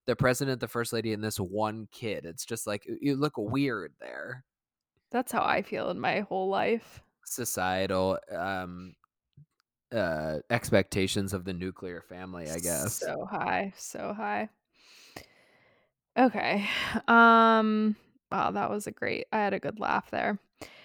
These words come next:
Speaker 1: I'm
Speaker 2: Okay, so
Speaker 1: glad.
Speaker 2: let's talk about, um, breaking news that Joe Biden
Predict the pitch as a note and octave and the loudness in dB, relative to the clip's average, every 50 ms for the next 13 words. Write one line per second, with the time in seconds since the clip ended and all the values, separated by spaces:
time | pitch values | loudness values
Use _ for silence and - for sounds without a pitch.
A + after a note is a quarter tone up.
0 | - - - A3 G#3 G#3+ - G3+ - - B3 A#3+ B3 E4 - - - - - - | -8 0 2 4 6 6 4 4 4 6 8 10 10 10 8 6 0 -4 -4 -6
1 | - - B3 A3 G#3 G#3 G#3 G3+ - - - A3 G#3 G3+ - - F3 E3+ E3 E3+ | 0 8 10 10 12 12 10 6 2 0 2 2 2 2 4 6 8 8 10 10
2 | - - - - - - G3 - - - - - - - - - - - F#3+ - | 10 8 8 6 4 2 0 -2 -2 0 0 2 0 0 -2 0 2 4 6 6
3 | - - - - - - - - - - - - - - - - - _ _ - | 6 4 2 0 -4 -6 -6 -8 -10 -14 -18 -20 -20 -20 -20 -20 -20 _ _ -12
4 | A3+ G#3 - A3 A#3+ D4 C#4+ D#4+ D#4 D4 C4+ A3+ G#3 G3 G3 G3 F#3+ G3 G3+ G3+ | -6 2 8 10 10 10 10 8 6 6 6 6 6 6 6 6 4 2 2 0
5 | - - - - - G#3+ F#3+ F#3 F#3 F3+ - G3+ - _ - - A3+ G#3+ G#3 G#3 | -2 -4 -4 0 6 8 10 10 10 10 8 4 -4 _ 0 4 4 6 6 6
6 | G#3 G#3 G#3 G#3 A3 A3 G#3+ - | 6 6 4 4 2 0 0 -2